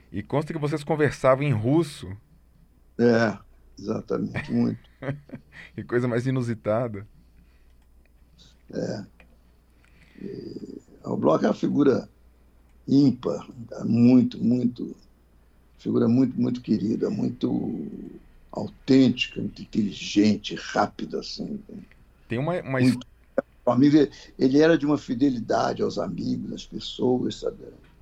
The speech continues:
Speaker 1: Sei.
Speaker 2: Uma grande figura. Quem trabalhou com ele, quem o conheceu, não, não esquece, não. É uma figura realmente notável.
Speaker 1: É, a revista Manchete era notória pelas fotos coloridas, muito bonitas, né?
Speaker 2: É,
Speaker 1: E
Speaker 2: ele era gráfico, né?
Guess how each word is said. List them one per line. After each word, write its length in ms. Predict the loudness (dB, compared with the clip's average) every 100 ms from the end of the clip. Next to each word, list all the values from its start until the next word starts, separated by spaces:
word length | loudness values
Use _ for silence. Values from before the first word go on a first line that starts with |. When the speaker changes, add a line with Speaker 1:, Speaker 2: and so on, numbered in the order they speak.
| _
Speaker 1:
Sei. 100 | -6
Speaker 2:
Uma 120 | -2 2
grande 280 | 2 2 -2 _ _
figura. 240 | -4 -4 -6 _ _ _ _ _ _ _ _ _ _ _
Quem 180 | 2 4
trabalhou 460 | 4 4 6 4
com 260 | 2 0 4
ele, 140 | 2
quem 160 | 2 0
o 60 | 0
conheceu, 580 | 0 -2 -2 -2 -2 0
não, 220 | 0 -2
não 220 | -4 -8
esquece, 520 | -12 -10 -10 -10 -14
não. 140 | -16 -20
É 40 | -20
uma 120 | -20
figura 460 | -20 -20 -8 -4 -2
realmente 680 | 0 0 0 -2 -4 -10 -14 -18 _ -20 -20 -10
notável. 880 | -6 -6 -6 -2 -2 -2 -8 -12 -14 -18 _ -16 -16 -18 _ _ _ _
Speaker 1:
É, 320 | -4 -2 -2
a 80 | 0
revista 360 | 0 -2 -4 -2
Manchete 460 | -2 0 -2 0
era 140 | 0 0
notória 560 | 0 0 4 4 4
pelas 360 | 2 0 -2 -6
fotos 380 | 2 2 2 -4
coloridas, 640 | 0 2 2 0 -2 -4
muito 240 | -6 -6
bonitas, 680 | -4 -2 0 -2 -2 -6 -6
né? 280 | -4 -4 -6 -16 -20 -20 _
Speaker 2:
É, 100 | 4
Speaker 1:
E 40 |
Speaker 2:
ele 120 | 6 6
era 140 | 4
gráfico, 580 | 0 -4 -4 -8 -10 -8
né? 240 | -6 -6